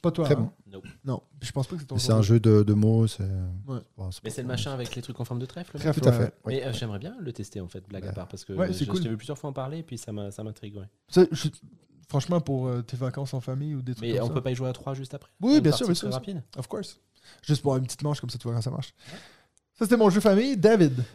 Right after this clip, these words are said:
Speaker 2: Alors moi, c'est vraiment le type, euh, jeu familial où on, qu'on va pouvoir sortir avec des enfants, je pense, oui, huit ans, même, euh, même avant,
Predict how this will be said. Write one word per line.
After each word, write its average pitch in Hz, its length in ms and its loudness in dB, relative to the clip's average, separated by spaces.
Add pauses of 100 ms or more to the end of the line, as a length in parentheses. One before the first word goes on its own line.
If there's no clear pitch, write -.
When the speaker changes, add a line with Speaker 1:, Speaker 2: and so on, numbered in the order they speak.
(140)
Speaker 2:
Alors 135 140 10
moi, 175 220 12
c'est 139 200 8
vraiment 147 300 8
le 135 160 10
type, - 400 0
euh, 120 260 10
jeu 113 240 6
familial 131 840 6 (100)
où 123 120 0
on, 113 340 6
qu'on 123 140 2
va 113 120 6
pouvoir 117 240 0
sortir 127 420 2
avec 110 240 2
des 110 200 4
enfants, 127 360 4
je - 100 -2
pense, 104 240 0
oui, 107 260 2
huit 113 420 2
ans, 123 120 6
même, 117 320 6
euh, 110 140 4
même 120 200 6
avant, 117 380 4